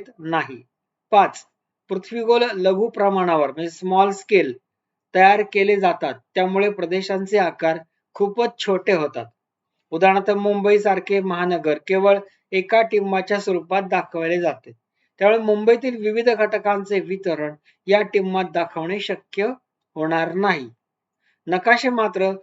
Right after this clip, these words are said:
विविध प्रमाणावर तयार करता येतात. बृहत प्रमाण, लार्ज स्केल तयार केलेल्या मुंबई नकाशात मुंबईतील घटकांचे वितरण सहज दर्शविता येईल. सहा,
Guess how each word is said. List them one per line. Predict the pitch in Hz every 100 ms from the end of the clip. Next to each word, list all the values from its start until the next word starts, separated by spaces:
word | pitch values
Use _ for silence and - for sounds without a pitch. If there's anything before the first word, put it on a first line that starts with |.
| _ -
विविध | 190 233
प्रमाणावर | 254 226 190 190 190 196 196 190
तयार | 165 160
करता | 156 139 - 139
येतात. | 135 127 120 113 _ _ _ _ -
बृहत | 170 202
प्रमाण, | 220 - 175 165 151 143 147 _ _ _ _
लार्ज | 143 156 165 160
स्केल | - 139 139 120 110 _ _ _ _ _ _ _ -
तयार | 185 196 214 214
केलेल्या | 196 190 196 190
मुंबई | 190 185 190 208
नकाशात | 208 185 170 160 180 170
मुंबईतील | 175 202 220 220 214
घटकांचे | 175 156 160 151 147 151 165
वितरण | 151 - 151 190 196 _ _ _
सहज | - - 202 240 240
दर्शविता | 226 196 175 175 170 160 139
येईल. | 131 123 113 _ _ _ _ _ _ -
सहा, | 202 180